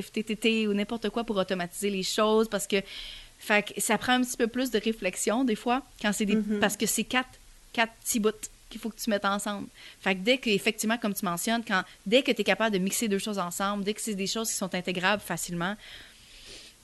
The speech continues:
Speaker 1: c'est sûr et certain que je tends à aller là en premier, euh,
Speaker 2: Mm-hmm.
Speaker 1: évidemment. Mais après ça, t'as comme, effectivement, t'as des logiciels comme, euh, Kajabi ou même Entreport,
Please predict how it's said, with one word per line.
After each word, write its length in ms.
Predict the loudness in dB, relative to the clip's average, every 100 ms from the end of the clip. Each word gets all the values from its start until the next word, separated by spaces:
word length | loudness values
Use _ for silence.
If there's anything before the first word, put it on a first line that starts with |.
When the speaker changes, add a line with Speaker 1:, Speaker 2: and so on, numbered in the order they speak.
| -20 -2
Speaker 1:
c'est 160 | 0
sûr 180 | 2 2
et 60 | 2
certain 320 | 2 0 -2
que 160 | 0 -2
je 120 | 2
tends 180 | 2 4
à 120 | 4 4
aller 200 | 4 2
là 240 | 4 4
en 140 | 2 -2
premier, 600 | -2 -2 0 0 -2 -4 -4
euh, 300 | -2 0 0
Speaker 2:
Mm-hmm. 80 | 0
Speaker 1:
évidemment. 320 | 2 2 2
Mais 80 | -2
après 180 | 0 4
ça, 160 | 4
t'as 120 | 4 2
comme, 260 | 2 0
effectivement, 480 | -4 -6 -4 -2 -2
t'as 80 | 0
des 100 | -2
logiciels 400 | -2 0 0 0
comme, 300 | 0 0 0
euh, 120 | -2 -4 -10 -4
Kajabi 600 | 2 4 4 4 2 0
ou 40 | 0
même 180 | -2 0
Entreport, 540 | 0 -2 0 2